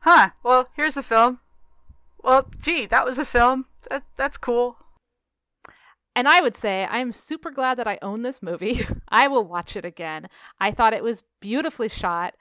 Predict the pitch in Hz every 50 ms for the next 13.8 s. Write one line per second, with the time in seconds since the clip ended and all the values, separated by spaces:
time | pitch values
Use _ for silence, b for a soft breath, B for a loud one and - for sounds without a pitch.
0 | _ _ - - - 208 - - - - - 196 214 208 - 247 240 240 247 247
1 | 233 - - 190 185 185 180 185 - _ b b b b b b _ - 208 208
2 | 214 - 214 233 226 - - - - 214 208 196 214 220 240 254 233 277 - -
3 | - - - - 240 233 226 226 240 233 - 233 226 - - - 214 226 240 233
4 | - - - 202 185 190 196 196 185 170 170 170 185 - - - - - 226 220
5 | 208 196 - 185 185 160 170 - 185 180 - _ - - 185 180 180 - - 196
6 | 185 180 - 180 175 185 185 185 - 214 196 214 208 - - - 196 196 _ -
7 | - 214 214 - - 233 208 220 214 214 214 208 b b b b b b b b
8 | 202 214 226 233 226 233 233 220 - 233 208 190 - - 196 208 226 233 247 247
9 | 233 - 254 240 233 233 233 240 220 - _ b b b b b b - 202 208
10 | - 226 208 - 208 - - - 214 202 202 190 208 202 - 208 - - - 196
11 | 202 190 196 190 190 180 180 180 170 165 - 208 202 202 - - - - 208 202
12 | 196 - 190 - 185 170 - - - 226 220 240 240 233 - - 226 208 202 196
13 | 202 - - 196 185 185 185 - - - 196 196 190 190 190